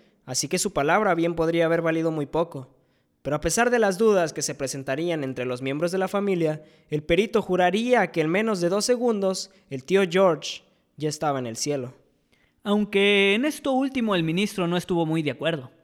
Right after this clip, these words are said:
Speaker 2: porque el problema que trató de resolver con un balazo en la cabeza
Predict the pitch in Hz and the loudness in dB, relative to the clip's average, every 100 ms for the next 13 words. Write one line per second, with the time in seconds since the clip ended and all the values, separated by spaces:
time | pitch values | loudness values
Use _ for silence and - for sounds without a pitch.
0 | _ _ _ _ _ - 139 143 135 151 | _ _ _ _ _ -10 -6 -6 -4 -2
1 | 139 165 262 262 175 151 143 135 - 185 | 0 0 0 -2 -2 -4 -4 -4 -2 -2
2 | 180 156 147 143 147 165 151 156 170 165 | 0 -2 -2 -2 0 0 0 0 0 0
3 | 160 156 160 151 147 151 156 151 147 | 0 0 -2 -2 0 0 0 -2 -8